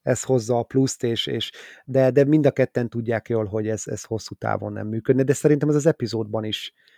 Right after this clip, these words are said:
azért, azért megjelenik, amikor a, a, a régészeti eszközeit előszedi a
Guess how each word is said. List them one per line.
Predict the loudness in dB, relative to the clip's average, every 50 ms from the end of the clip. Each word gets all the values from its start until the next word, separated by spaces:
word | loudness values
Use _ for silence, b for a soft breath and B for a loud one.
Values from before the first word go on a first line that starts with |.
| _ _ -8
azért, | -6 -4 -2 0 0 0 0
azért | 0 -2 0 2 0 0 2
megjelenik, | 2 4 4 4 6 6 4 4 4 2 2
amikor | 0 0 0 0 2 2 4
a, | 4 2 2 b b b b b b b
a, | -4 -2 0 0 0 0 0 -2 -2
a | 0 2
régészeti | 4 4 6 4 2 0 0 -2 -2 0 0
eszközeit | 0 -2 -2 -2 -4 -2 -2 -2 -2 -2
előszedi | -2 -2 -2 -2 -4 -4 -6 -6 -4 -2 -2
a | 0 0 -2